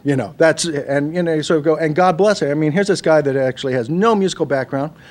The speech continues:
I've never talked music with him because he doesn't read the bass clef. In fact, I don't think he even reads the treble clef. But that's okay. He has, he reads the dollar sign, which is much better than <laughs> any of those other clefs. And,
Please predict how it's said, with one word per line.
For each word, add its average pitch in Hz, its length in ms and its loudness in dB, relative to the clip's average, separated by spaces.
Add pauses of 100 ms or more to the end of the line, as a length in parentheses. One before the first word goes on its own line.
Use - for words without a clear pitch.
(140)
I've 165 80 2
never 190 160 4
talked 160 240 2
music 160 260 2
with 127 160 0
him 147 80 0
because 135 240 0
he 127 120 -2
doesn't 156 400 2
read 120 120 -4
the 110 60 -6
bass 104 220 -8
clef. 113 240 -10 (640)
In - 80 -20
fact, 139 220 0
I 165 80 0
don't 180 140 -2
think 175 120 -4
he 180 40 -4
even 175 180 -4
reads 175 160 -2
the 175 120 -2
treble 220 300 -2
clef. - 220 -12 (300)
But 165 100 6
that's 214 180 6
okay. 139 300 2
He 143 140 0
has, 139 400 2
he 135 100 -4
reads 135 300 -2
the 139 80 0
dollar 151 460 4
sign, 110 360 -4
which 113 180 -10
is 113 120 -6
much 170 320 4
better 160 340 6
than 143 280 0
<laughs> - 380 -8
any 190 280 6
of 175 100 6
those 156 220 4
other 143 240 4
clefs. - 400 -6 (1160)
And, 180 400 6